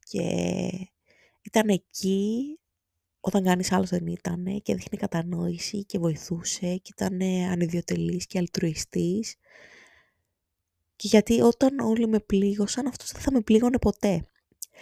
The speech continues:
Και μετά από όλα όσα έχω πει για τον Άγγελο, καταλαβαίνετε ότι αυτό είναι το απόλυτο ψέμα.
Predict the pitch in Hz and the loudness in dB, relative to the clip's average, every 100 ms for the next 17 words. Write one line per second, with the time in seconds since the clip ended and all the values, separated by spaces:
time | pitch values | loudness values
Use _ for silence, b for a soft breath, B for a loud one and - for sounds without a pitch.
0 | B _ - 190 202 226 285 294 285 302 | B _ 2 4 4 8 8 8 4 0
1 | 233 220 233 247 214 208 220 247 233 214 | 2 6 6 6 4 6 4 4 4 4
2 | 196 202 202 214 220 - 185 - 240 277 | 4 0 0 -2 -2 -4 -4 0 0 0
3 | 247 233 226 254 - 247 226 175 180 | 0 0 0 -4 -2 0 0 -2 -6